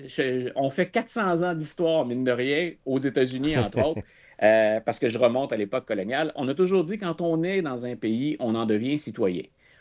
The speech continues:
Speaker 1: On peut être pour ou contre. En histoire, on a pas mal toujours dit ça dans les pays occidentaux. Et les Américains ont pris la peine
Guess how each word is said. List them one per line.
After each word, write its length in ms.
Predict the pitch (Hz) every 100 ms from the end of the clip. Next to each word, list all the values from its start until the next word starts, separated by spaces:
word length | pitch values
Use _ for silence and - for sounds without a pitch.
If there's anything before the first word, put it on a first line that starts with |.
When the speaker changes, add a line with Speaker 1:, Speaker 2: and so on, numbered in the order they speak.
| _
Speaker 1:
On 140 | 113
peut 140 | 113 165
être 140 | 160
pour 360 | 202 202 190 160
ou 80 | 151
contre. 460 | 165 180 214 - _
En 240 | 110 113 156
histoire, 680 | 185 - 196 196 170 117 -
on 200 | 104 107
a 120 | 117 113
pas 120 | - 131
mal 300 | 147 147 120
toujours 460 | 131 120 147 139
dit 200 | 127 127
ça 300 | 123 - 165
dans 100 | 135
les 140 | 98 101
pays 340 | 107 123 147
occidentaux. 720 | 117 - 113 107 95 160 190 - - - -
Et 100 | 175
les 220 | 240 208
Américains 560 | 185 175 151 147 214 226
ont 160 | 143
pris 220 | 123 170 190
la 120 | 147
peine 480 | - 185 185 170